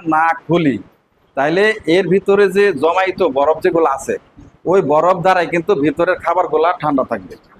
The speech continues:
এটা হলো ডিপের কথা বলতেছি। নরমালও যদি আমরা না খুলি, তারপরেও কিছুটা থাকবে। আর নন ফ্রস্ট টাইপ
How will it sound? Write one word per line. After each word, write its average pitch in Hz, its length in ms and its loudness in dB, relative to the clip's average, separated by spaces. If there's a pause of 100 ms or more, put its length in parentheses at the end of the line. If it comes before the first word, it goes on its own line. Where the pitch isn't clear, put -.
(760)
এটা 135 120 -2
হলো 180 120 0 (100)
ডিপের 175 280 0
কথা 156 240 -2
বলতেছি। - 320 -12 (440)
নরমালও 190 420 2
যদি 233 120 2 (100)
আমরা 208 240 2
না 208 60 6 (100)
খুলি, 185 260 2 (840)
তারপরেও 180 480 0
কিছুটা 185 280 -2 (140)
থাকবে। 113 360 -2 (760)
আর 143 340 2 (460)
নন 165 340 2 (140)
ফ্রস্ট 240 360 2 (160)
টাইপ 165 340 4